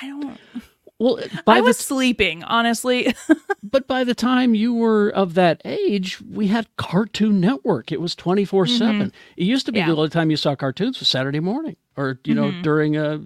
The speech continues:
Speaker 2: during the week in the mornings before there were news shows, they would show
Speaker 1: Yeah.
Speaker 2: a Popeye cartoon, you know, things like that.
Speaker 1: Yeah.
Speaker 2: But anyway.
Speaker 1: I'm just spoiled and got cartoons all the time.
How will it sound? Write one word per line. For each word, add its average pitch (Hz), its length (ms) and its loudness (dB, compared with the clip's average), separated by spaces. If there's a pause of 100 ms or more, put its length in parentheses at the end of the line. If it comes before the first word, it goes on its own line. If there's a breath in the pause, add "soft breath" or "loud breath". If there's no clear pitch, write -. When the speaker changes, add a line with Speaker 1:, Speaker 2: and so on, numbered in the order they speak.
(260)
Speaker 2:
during 165 360 2
the 160 80 0
week 170 440 -4 (240)
in 226 260 6
the 220 80 4
mornings 135 500 -2
before 147 320 -4
there 147 140 -2
were 147 100 -4
news 226 260 -4
shows, - 400 -14 (540 soft breath)
they 127 100 -8
would 104 160 -10
show - 160 -12
Speaker 1:
Yeah. 87 180 -8
Speaker 2:
a - 40 -14
Popeye 110 400 -10
cartoon, 113 500 -14
you 123 100 -16
know, - 140 -18 (300)
things 123 260 -14
like - 200 -18
that. 127 140 -14
Speaker 1:
Yeah. 98 180 -8 (420)
Speaker 2:
But 226 120 -14
anyway. 254 120 0
Speaker 1:
I'm 254 240 0
just 254 160 -6
spoiled 214 260 2
and 208 120 -6
got 196 180 -4
cartoons 202 440 -6
all 165 160 -8
the 160 100 -12
time. 147 340 -10